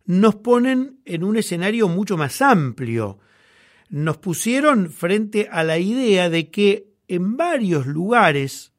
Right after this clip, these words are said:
es decir, en varios virreinatos españoles, aquí se conjugaron gritos independentistas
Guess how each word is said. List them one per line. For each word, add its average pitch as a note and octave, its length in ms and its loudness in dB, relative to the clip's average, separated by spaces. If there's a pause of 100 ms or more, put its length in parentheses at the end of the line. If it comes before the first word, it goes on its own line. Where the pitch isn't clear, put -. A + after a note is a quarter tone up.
(120)
es E3 140 -12
decir, D3 400 -6
en C#3 200 -4
varios F#3+ 380 -2
virreinatos D3+ 1200 0 (540)
españoles, F3 880 0 (440)
aquí C4 540 -6
se A#3 320 -6
conjugaron B3 840 0
gritos A3+ 500 -2
independentistas D3 1300 -6